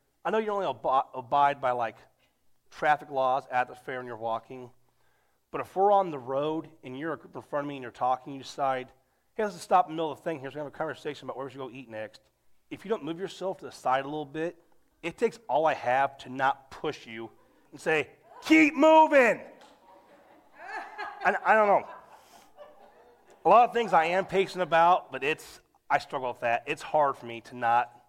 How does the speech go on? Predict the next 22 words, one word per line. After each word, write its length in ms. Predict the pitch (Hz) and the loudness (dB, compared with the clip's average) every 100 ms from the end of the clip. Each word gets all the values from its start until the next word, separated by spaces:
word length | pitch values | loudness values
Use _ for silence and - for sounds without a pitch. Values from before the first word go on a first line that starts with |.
| _ | _
lose 140 | 143 123 | -12 -8
my 100 | 113 | -8
cool 260 | - 120 | -10 -16
with 100 | 107 | -18
people 340 | - 110 107 117 | -20 -20 -18 -4
that 100 | 127 | -2
aren't 180 | 127 | -2
speeding 340 | - - 147 143 | -6 -12 -10 -8
enough 360 | 143 143 143 - _ _ _ _ _ _ - | -4 -2 -4 -6 _ _ _ _ _ _ -12
or 60 | |
don't 140 | 143 143 | -4 -2
get 60 | |
out 40 | 143 | -2
of 60 | |
your 80 | 127 | -4
way 120 | 120 | -6
when 60 | 123 | -8
you're 100 | 120 | -8
walking 300 | 117 120 113 | -6 -6 -8
on 60 | 107 | -10
a 40 | |
sidewalk. 600 | - 113 104 104 98 | -6 -6 -6 -8 -12